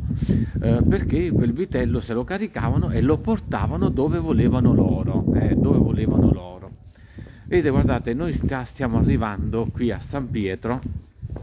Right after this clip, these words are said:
dove sta la chiesa dei Benedettini, e c'è l'immagine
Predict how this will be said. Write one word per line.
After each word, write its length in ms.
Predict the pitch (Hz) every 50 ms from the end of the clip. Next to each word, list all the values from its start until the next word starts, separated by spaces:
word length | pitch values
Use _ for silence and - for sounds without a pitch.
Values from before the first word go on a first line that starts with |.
| - - - - - - - - - - - - -
dove 160 | 104 101 98
sta 160 | - - 147
la 80 | 120 110
chiesa 180 | - 123 107
dei 80 | 104 107
Benedettini, 580 | 95 107 113 143 165 160 - 117 113 123 143 143 - - - - - -
e 120 | - 156 147
c'è 160 | 139 - 110
l'immagine 880 | - 160 180 151 127 117 - 101 98 - - - 131 139 147 160 160